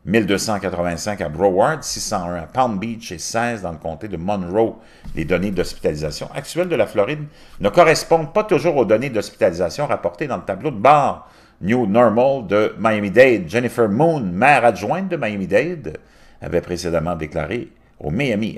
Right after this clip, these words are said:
Herald qu'il pouvait y avoir un certain nombre de raisons pour lesquelles les données d'hospitalisation du comté diffèrent de celles de l'État. Elle a déclaré que ces raisons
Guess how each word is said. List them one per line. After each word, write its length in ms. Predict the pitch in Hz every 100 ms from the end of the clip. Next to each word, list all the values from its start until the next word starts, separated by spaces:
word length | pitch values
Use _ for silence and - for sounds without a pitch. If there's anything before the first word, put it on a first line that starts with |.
| -
Herald 720 | 113 85 90 80 - - - _ _ _ _
qu'il 200 | - 82
pouvait 680 | - 165 160 80 90 85 95 -
y 80 | 98
avoir 220 | 98 117
un 80 | 95
certain 340 | - 170 151
nombre 220 | 117 175
de 60 | 127
raisons 400 | 117 127 101 180
pour 160 | 180 117
lesquelles 300 | 92 147 143
les 120 | 95
données 260 | 95 143
d'hospitalisation 800 | 156 104 - - 82 85 82 143
du 100 | 117
comté 460 | 85 90 85 160 170 - - - - 120
diffèrent 500 | 92 - 113 123 -
de 80 |
celles 260 | 80 - 117
de 80 | 78
l'État. 520 | 76 - 135 - - _ _ _
Elle 120 | - 80
a 60 |
déclaré 440 | 76 73 78 78 98
que 120 | 78
ces 200 | - 78
raisons 480 | 87 117 85 135